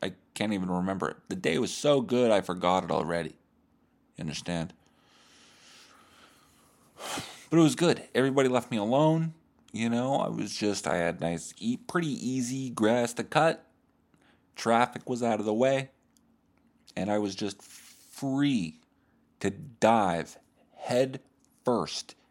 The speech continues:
into my own thoughts, my own,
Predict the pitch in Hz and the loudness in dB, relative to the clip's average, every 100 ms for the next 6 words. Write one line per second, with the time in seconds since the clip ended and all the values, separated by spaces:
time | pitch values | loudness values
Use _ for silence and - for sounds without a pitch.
0 | _ - 95 101 104 101 95 - 110 110 | _ -10 -8 -8 -6 -6 -6 -4 -2 -2
1 | 104 - 104 95 80 - - - - - | -4 -4 2 2 2 -4 -10 -12 -14 -20
2 | - _ - 95 110 120 123 120 113 | -20 _ -6 -4 -2 -2 -2 -2 -4